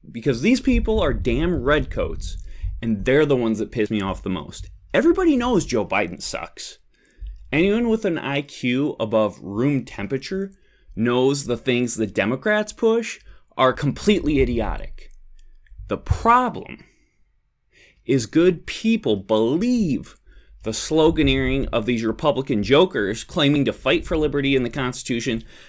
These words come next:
and they sell out at every turn. And when they're in power, what do they do? Nothing. Look at Obamacare. That absolute traitor,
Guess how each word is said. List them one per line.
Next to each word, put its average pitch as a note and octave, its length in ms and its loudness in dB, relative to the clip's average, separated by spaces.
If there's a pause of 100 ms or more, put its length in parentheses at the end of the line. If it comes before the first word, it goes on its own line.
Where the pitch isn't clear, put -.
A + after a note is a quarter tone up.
(200)
and A#2+ 140 0
they A2+ 100 0
sell A#2+ 300 2
out G#2+ 300 0
at A2+ 280 -2 (100)
every G2 340 0
turn. C#2 400 -16 (1300)
And A2+ 120 -2
when A#2+ 140 2
they're A#2+ 100 2
in A2+ 80 0
power, F#3 360 4
what G3 100 4
do G#3 80 2
they G#3 140 2
do? A3+ 240 -2 (340)
Nothing. C3+ 540 -2 (440)
Look - 160 -6
at D#3 60 2
Obamacare. A3 640 -2 (420)
That - 240 -4
absolute G3+ 560 2
traitor, D#3 600 2